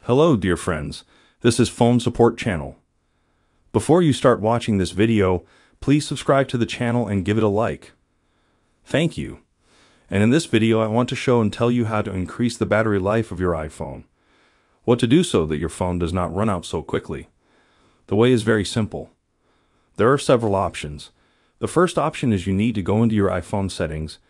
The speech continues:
go down a little bit and select Screen Time. And if you have this feature enabled, you must turn it off. This function consumes a lot of power,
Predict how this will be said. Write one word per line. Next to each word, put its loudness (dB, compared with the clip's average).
go 2
down 0
a 2
little 2
bit 2
and -2
select -2
Screen -8
Time. -10
And 2
if 0
you -2
have 0
this -2
feature 0
enabled, 0
you 2
must 0
turn -2
it 0
off. -4
This 4
function 0
consumes 0
a -2
lot 2
of -6
power, -6